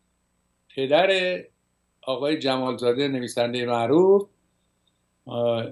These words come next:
ایشون وقتی که <clears throat> داستان توپ بستن مجلس شد، فرار کردن، در بین راه به گیر جلادان افتادن و دو نفر از این عمال زور و کشتار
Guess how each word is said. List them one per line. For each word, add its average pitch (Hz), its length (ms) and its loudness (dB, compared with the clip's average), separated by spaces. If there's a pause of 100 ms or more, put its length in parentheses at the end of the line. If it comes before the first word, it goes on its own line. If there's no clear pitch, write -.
ایشون 139 460 2
وقتی 120 440 -4
که 120 380 -2 (360)
<clears throat> 117 500 -4
داستان 120 380 -6
توپ 117 240 -16
بستن 120 340 -8
مجلس 113 360 -6
شد، 156 320 -2 (1700)
فرار 151 360 6
کردن، 156 500 0
در 127 240 2
بین 123 380 -2
راه 147 420 4 (140)
به 120 120 -6
گیر 127 320 -4
جلادان 120 600 2
افتادن 147 680 0 (760)
و 120 220 -2
دو 131 220 -2
نفر 117 520 -2 (1080)
از 110 160 -8
این 131 140 -4
عمال 120 640 2
زور 117 440 0
و 110 120 0
کشتار 147 680 4